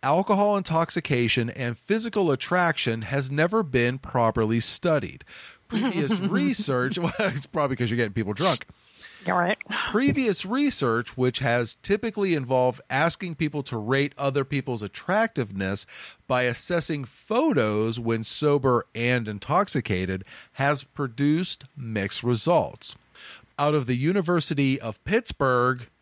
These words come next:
Speaker 1: Hell Pit,
Speaker 2: Brr.
Speaker 1: Hell Pit, <laughs> invited eighteen pairs of male friends into the lab to rate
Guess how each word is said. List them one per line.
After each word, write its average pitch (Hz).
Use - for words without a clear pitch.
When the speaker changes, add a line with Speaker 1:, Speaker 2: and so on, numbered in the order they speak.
Speaker 1:
Hell 117
Pit, -
Speaker 2:
Brr. 202
Speaker 1:
Hell 143
Pit, 139
<laughs> 190
invited 151
eighteen 247
pairs 156
of 131
male 135
friends 117
into 180
the 208
lab 123
to 113
rate 131